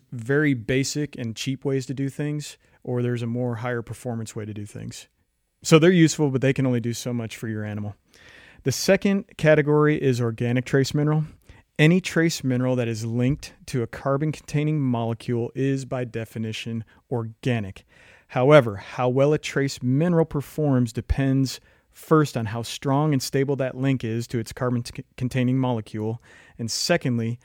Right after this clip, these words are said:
how vital that molecule is to the animal health and performance.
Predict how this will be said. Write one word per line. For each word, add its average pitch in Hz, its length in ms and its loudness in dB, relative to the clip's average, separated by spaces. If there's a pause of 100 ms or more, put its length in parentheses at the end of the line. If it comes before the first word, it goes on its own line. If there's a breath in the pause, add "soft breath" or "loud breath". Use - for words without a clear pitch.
(200)
how 120 200 -4
vital 127 440 0
that 143 180 -2
molecule 120 720 -2
is 120 240 -4
to 135 100 -10
the 123 160 -6 (140)
animal 123 340 -4
health 107 500 -10
and 110 240 -8
performance. - 680 -4